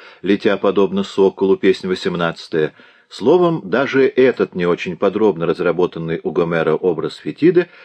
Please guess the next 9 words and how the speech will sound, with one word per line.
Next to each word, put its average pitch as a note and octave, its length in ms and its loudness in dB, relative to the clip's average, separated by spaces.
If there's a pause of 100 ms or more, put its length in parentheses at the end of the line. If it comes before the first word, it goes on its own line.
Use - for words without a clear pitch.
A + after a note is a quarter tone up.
(100)
представляет A#2+ 640 0
собой C3+ 440 2
любопытнейший D3 1000 -2 (300)
и G2 160 0
пестрейший G#2 720 0
комплекс B2 560 0
элементов F#2+ 560 -2
самого A2 400 -2
разнообразного F2+ 880 -2